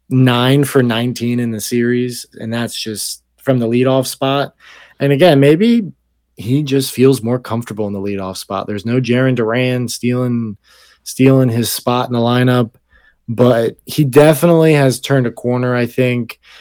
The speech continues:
if you go back to his last fifteen games, he's hitting three ten with a three thirty-three O B P and a five seventeen slugging. So clearly he's made the adjustment at the plate.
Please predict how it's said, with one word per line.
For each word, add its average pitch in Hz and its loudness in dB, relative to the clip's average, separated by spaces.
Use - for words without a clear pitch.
if 131 -4
you 127 0
go 131 6
back 127 0
to - 0
his 113 0
last 117 -2
fifteen 123 -2
games, 117 -2
he's 117 -4
hitting 113 -4
three 131 -2
ten 127 -2
with 107 -8
a 101 -6
three 131 0
thirty-three 123 0
O 117 0
B 110 -4
P 127 2
and 113 -4
a 107 -8
five 120 -4
seventeen 113 -6
slugging. 113 -6
So 110 -6
clearly 165 6
he's 131 2
made 127 4
the 117 0
adjustment 123 -2
at 117 -2
the - -8
plate. 123 0